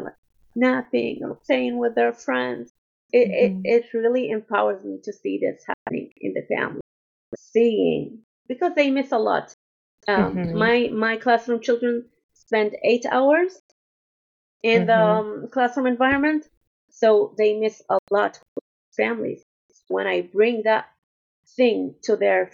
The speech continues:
Speaker 1: families and bring their families to where they see what is happening, it really empowers me.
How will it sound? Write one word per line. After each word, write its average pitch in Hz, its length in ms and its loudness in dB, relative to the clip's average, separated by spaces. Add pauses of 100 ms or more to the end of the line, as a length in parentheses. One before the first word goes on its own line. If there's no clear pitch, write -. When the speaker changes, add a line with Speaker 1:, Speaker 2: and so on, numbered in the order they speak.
Speaker 1:
families 208 520 -4
and - 240 -10
bring 214 280 2
their 202 200 4
families 196 880 -6
to 196 160 -4
where 196 180 4
they 190 180 0 (180)
see 226 420 -8 (720)
what 196 120 2
is 202 200 -4
happening, 196 720 -6 (500)
it 202 160 2
really 196 320 2
empowers 160 500 -2
me. - 140 -18